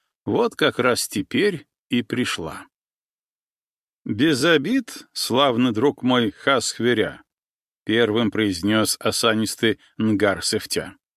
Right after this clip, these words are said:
Напарник важно кивнул. «Без обид.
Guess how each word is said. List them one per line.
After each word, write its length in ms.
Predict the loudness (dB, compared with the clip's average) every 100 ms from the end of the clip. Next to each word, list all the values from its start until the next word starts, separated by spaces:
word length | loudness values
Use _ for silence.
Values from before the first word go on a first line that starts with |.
| _ _ _ _ _ _ _ _ _ -2
Напарник 760 | -2 2 2 4 4 0 0
важно 460 | 0 2 2 0 -4
кивнул. 580 | -2 0 2 2 2 -2 _ _ _ -8
«Без 300 | -2 0 2
обид. 540 | 2 2 -4 -8 -16